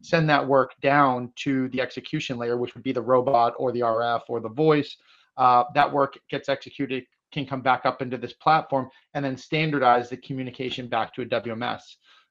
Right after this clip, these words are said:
Uh, that piece is, uh, historically one of the challenges, because what we've seen as organizations have built up, you know, solution suites within the four walls of their building are siloed interfaces to the W M S, which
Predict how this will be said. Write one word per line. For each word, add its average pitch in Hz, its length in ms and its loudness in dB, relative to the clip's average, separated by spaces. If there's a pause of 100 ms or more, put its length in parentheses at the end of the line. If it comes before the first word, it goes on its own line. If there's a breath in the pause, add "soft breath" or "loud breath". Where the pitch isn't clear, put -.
(140)
Uh, 120 180 -2 (120)
that - 240 6
piece 127 500 -8
is, 127 200 -6
uh, 127 460 -2 (180)
historically 156 560 0
one 123 160 -2
of 110 80 -10
the 113 60 -10
challenges, 117 580 -6
because 120 240 -8
what 120 180 -4
we've 120 160 -6
seen 131 560 0 (800)
as 123 200 0
organizations 123 720 2
have 117 220 -6
built 127 280 2
up, 156 300 4 (400 soft breath)
you 143 80 -2
know, 120 240 -2
solution 139 640 0
suites 139 520 -2
within 131 280 -4
the 120 60 -6
four 131 220 0
walls 117 300 2
of 113 80 -12
their 110 140 -2
building 127 440 -2 (420 soft breath)
are 127 280 4
siloed 147 720 4 (200)
interfaces 120 760 -6
to - 80 -10
the 120 100 -6
W 120 300 -2
M 120 100 -6
S, 127 240 -4
which 120 200 -8